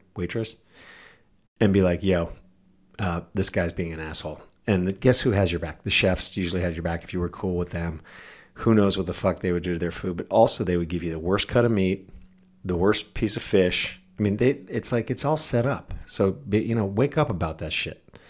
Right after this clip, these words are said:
Um, I saw it firsthand. I was there. I lived it. So it's real. It's not even, like, hearing it from somebody else. I was there, and it happens. And I'm sure it still happens, and it might even be getting fucking worse. So anyway,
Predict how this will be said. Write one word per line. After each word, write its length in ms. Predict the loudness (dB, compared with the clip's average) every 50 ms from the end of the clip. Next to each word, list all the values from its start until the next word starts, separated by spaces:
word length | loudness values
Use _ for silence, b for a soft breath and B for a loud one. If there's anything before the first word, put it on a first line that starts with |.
| B B B B B B B B B B B B _ -4
Um, 360 | -2 -2 -2 -4 -6 -8 -12 -18 _ _ _ _ _ _ _ _ _ _ _ _ _ _ -8 -4
I 60 | -2
saw 280 | -2 0 2 2 0 0
it 80 | -4 -8 -14
firsthand. 520 | -8 -4 -2 -2 0 0 0 0 0 0 -2
I 40 |
was 140 | -2 -2 0
there. 260 | 2 2 0 0 -2 -4 -4
I 120 | -4 -4
lived 380 | -2 -2 0 0 0 0 0 -4
it. 220 | -6 -6 -6 -4
So 160 | -2 -2 0
it's 140 | 0 0 2
real. 240 | 2 2 2 2 0
It's 140 | -4 -4 -2
not 140 | 0 0
even, 220 | 0 0 0 0 -2
like, 160 | -2 -4 -6
hearing 280 | -6 -4 -4 -2 -2 -4
it 60 | -6
from 120 | -8 -8
somebody 300 | -6 -4 -4 -2 -2 -2
else. 200 | -2 -2 -4 -6
I 220 | -6 -2 0 0 0
was 420 | 0 2 2 0 0 0 -2 -4
there, 320 | -4 -4 -4 -6 -8 -14 -20 -20 -20 _ _ _ _ _ -10 -6
and 160 | -4 -4 -4
it 120 | -4 -6
happens. 540 | -8 -8 -8 -8 -10 -12 -12 -10 -10 -10 -12 _ _ _ _ -6
And 140 | -4 -2 0
I'm 100 | 0 0
sure 260 | -2 0 0 2 2
it 100 | 2 0
still 200 | 0 2 2 2
happens, 320 | 2 0 -4 -6 -8 -10 -8
and 80 | -6
it 60 | -4
might 180 | -4 -2 0 0
even 180 | 0 -2 -2 -4
be 120 | -2 -2
getting 260 | -2 0 -2 -2 -4
fucking 320 | -4 -6 -8 -6 -6 -8 -8
worse. 320 | -6 -8 -8 -4 -4 -2
So 340 | -2 -2 -2 -4 -4 -4 -8 B B B B B B B B B B B B B B B B B B B B B
anyway, 320 | 6 8 8 8 8 6